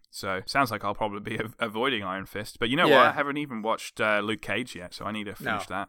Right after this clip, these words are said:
Speaker 2: Like, Luke Cage had problems in the back half of the season. It was kind of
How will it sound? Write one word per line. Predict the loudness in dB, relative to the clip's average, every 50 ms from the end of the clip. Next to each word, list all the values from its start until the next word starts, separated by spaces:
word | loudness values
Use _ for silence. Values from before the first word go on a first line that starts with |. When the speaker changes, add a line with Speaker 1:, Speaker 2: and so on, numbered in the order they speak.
| _ 2
Speaker 2:
Like, | 2 2 6 8
Luke | 8 8 8 8
Cage | 6 4 4 4 4 2
had | 0 0 2
problems | 0 0 0 0 -2 -4 -6 -6
in | -6 -6
the | -4
back | 0 2 4 4 2 2
half | 2 0 2 0 -2
of | -6
the | -8
season. | -4 -2 -2 -2 -2 -4 -8 -10 -12
It | -12
was | -12 -6
kind | -4 -4 -4 -2 -4
of | -8 -10